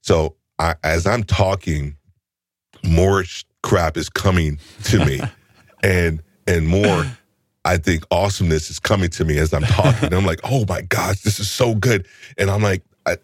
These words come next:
Speaker 1: I, and I'm looking, I don't even have that written down what I just said. <laughs> And so I go
Speaker 2: Yeah.
Speaker 1: back and I just edit and kinda make sure that the, everything flows. So that's
Speaker 2: Yeah.
Speaker 1: kinda what I edit, is the actual flow to make
Speaker 2: Yeah.
Speaker 1: sure it just all makes sense.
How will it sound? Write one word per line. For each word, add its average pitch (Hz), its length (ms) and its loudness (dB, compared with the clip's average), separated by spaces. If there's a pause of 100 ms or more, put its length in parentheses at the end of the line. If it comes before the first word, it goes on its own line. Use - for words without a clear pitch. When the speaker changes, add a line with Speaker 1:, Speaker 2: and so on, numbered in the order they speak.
Speaker 1:
I, 101 180 2
and 101 120 4
I'm 104 180 2
looking, 117 280 2
I 104 60 0
don't 98 120 0
even 95 180 0
have 104 240 -2
that 90 100 0
written 90 280 0
down 87 280 0
what 80 100 0
I 82 100 0
just 80 240 -10
said. 76 320 -2 (480)
<laughs> - 20 0 (1000)
And 117 140 2
so 92 240 0
I 90 100 2
go 104 140 4
Speaker 2:
Yeah. 104 80 2
Speaker 1:
back 98 280 0 (100)
and 85 100 -2
I 82 100 0
just 85 320 -4
edit 90 320 0
and 85 300 -2
kinda 85 180 0
make 85 260 0
sure - 200 -4
that 78 160 0
the, - 160 -6
everything 76 360 -2
flows. 62 400 -6 (280)
So 98 120 4
that's 107 240 2
Speaker 2:
Yeah. 113 140 4
Speaker 1:
kinda 90 160 0
what 82 160 0
I 76 240 -2
edit, 73 320 -4
is 80 220 -4
the 78 340 -2
actual 76 460 -2
flow 80 520 0 (420)
to 87 100 -2
make 85 160 2
Speaker 2:
Yeah. 107 140 2
Speaker 1:
sure 82 180 2
it 71 80 -2
just 78 180 -4
all 69 140 0
makes 69 240 -10
sense. - 380 -10